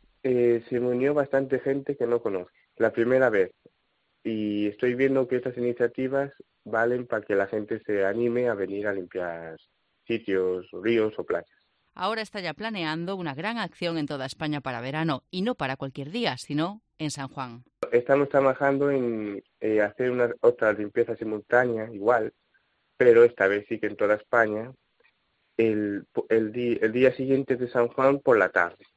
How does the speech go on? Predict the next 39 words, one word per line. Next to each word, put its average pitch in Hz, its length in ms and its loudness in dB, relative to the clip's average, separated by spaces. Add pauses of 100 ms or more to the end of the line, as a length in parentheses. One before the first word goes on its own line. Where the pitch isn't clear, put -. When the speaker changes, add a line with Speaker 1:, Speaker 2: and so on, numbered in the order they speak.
(120)
Speaker 1:
Sí, 120 300 -4
porque 107 300 0
la 117 120 10
idea 139 300 6
era, 147 380 4
eh, 107 260 4
la 101 160 4
misma 110 280 0
mañana, 101 480 -2
pero 95 160 0
como 101 220 -2
van 117 260 6
la, 107 480 2 (300)
las 104 220 4
máquinas 113 360 2
a 120 60 2
limpiar, 127 560 4 (180)
pues 101 160 2
decidimos 104 540 -4
por 107 180 2
la 107 140 4
tarde, 120 320 4
porque 95 260 -6
como 90 220 -8
siempre 98 280 -8
queda 98 520 0
algo 101 420 0 (160)
para 92 160 -2
recoger, 117 480 4 (840)
pues 104 200 2
para 90 320 0
concienciar 98 640 0
también 117 640 4
de 113 120 2
la 95 120 0
noche 95 240 -4
de 95 80 -2
San 82 100 -12
Juan. 95 200 -20